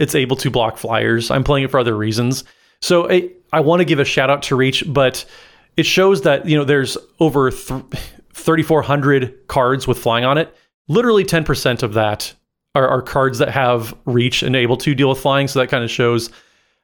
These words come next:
not only are players not playing Plummet, but WotC just doesn't care about taking care of flyers either. So,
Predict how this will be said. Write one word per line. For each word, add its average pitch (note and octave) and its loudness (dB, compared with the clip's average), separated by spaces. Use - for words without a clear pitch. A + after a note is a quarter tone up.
not D3 2
only D#3+ 2
are C3 2
players F3+ 2
not B2 0
playing A#2+ 0
Plummet, A#2 0
but A#2+ 0
WotC A#2 -2
just G#2 -8
doesn't A2+ -2
care A2+ -4
about A2 -4
taking B2 -2
care A#2 -2
of A2+ -6
flyers A2 0
either. C3 0
So, G#2+ -2